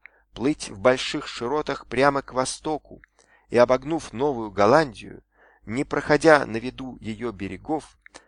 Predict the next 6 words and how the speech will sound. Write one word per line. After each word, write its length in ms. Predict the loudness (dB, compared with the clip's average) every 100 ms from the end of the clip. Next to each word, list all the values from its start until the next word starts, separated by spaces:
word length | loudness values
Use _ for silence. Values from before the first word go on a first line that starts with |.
| _ _ _
пройти 580 | 0 0 0 -6 -6 -8
между 420 | -4 -4 -4 -8
нею 380 | -8 -6 -6 -8
и 160 | -8 -6
Новой 340 | -6 -6 -6
Зеландией. 800 | -2 0 0 0 -10 -20 -20 _